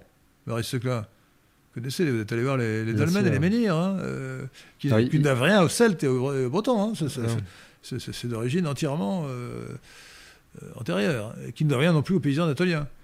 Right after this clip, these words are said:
Speaker 1: Et je pense en
Speaker 2: Et
Speaker 1: revanche
Speaker 2: di-
Speaker 1: que les, les Basques, ce sont aussi intéressants, parce que les Basques, c'est un composé bizarre. Euh, la langue basque n'est pas indo-européenne,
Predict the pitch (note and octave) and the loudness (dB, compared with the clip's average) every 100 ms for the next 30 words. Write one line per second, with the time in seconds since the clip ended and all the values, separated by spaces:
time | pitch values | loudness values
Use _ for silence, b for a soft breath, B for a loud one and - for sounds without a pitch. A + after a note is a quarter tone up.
0 | b b b _ C#3+ C3 C#3+ G#3 G#3+ D#3+ | b b b _ 2 2 2 0 0 2
1 | C#3 F#3+ - D#3 C#3+ D3+ D#3 F3+ G#3+ - | 2 2 2 2 2 2 2 4 2 2
2 | D#3 - D3 C#3 B2 - C#3+ A2 B2 C#3+ | -2 -2 -4 -4 -4 -4 -4 -4 -4 -4
3 | G3+ D#3+ - C#3 D3+ F#3 - B2 A#2+ A#2+ | -4 -4 -4 -2 -2 -2 -4 -6 -4 -4
4 | A#2 C#3+ C3+ C#3+ C3 C3+ D3+ F#3 F#3+ - | -6 -4 -2 -2 -2 -2 -2 -2 -4 -8
5 | b b b b b b - B2 A2 A2+ | b b b b b b -10 -8 -6 -6
6 | A#2+ C#3 C#3 D3+ - A2+ C#3 A#2+ G#2+ G#2 | -2 2 4 2 2 -2 -2 -2 -2 -2
7 | C#3 F3+ G#3+ | -2 -2 -2